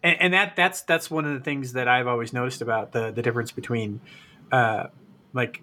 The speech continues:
British sense of humor in, in shows versus American. Like, there, there can be a, uh, "I'm making fun of you"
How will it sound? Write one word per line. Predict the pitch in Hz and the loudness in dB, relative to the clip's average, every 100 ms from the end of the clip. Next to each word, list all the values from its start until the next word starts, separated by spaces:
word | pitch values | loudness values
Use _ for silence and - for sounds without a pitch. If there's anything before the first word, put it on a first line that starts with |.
| 131 | -10
British | - 135 147 139 - | 4 8 8 6 2
sense | - 147 131 | 0 0 2
of | 120 | -2
humor | - 127 120 120 | 0 0 2 2
in, | 117 113 | 0 -4
in | 127 | -4
shows | 117 123 117 113 - - | 0 2 2 0 -4 -4
versus | 120 117 120 | -2 -2 -2
American. | 113 120 120 135 | 0 0 2 2
Like, | 123 - - - - | 2 0 -12 -8 2
there, | 143 135 | 4 4
there | 135 135 | 2 2
can | 131 - 139 | 0 -4 -4
be | 127 151 165 | 0 2 2
a, | 147 131 120 120 110 110 _ _ _ _ _ _ _ _ _ - | 2 2 2 2 -2 -10 _ _ _ _ _ _ _ _ _ 0
uh, | 131 117 107 - - _ _ _ _ _ - | 2 2 0 -6 -16 _ _ _ _ _ 0
"I'm | 139 151 | 2 2
making | 147 147 147 127 | 2 0 -2 -6
fun | - - 156 | -2 4 4
of | 156 120 | 4 -2
you" | 107 95 120 | -4 -6 -8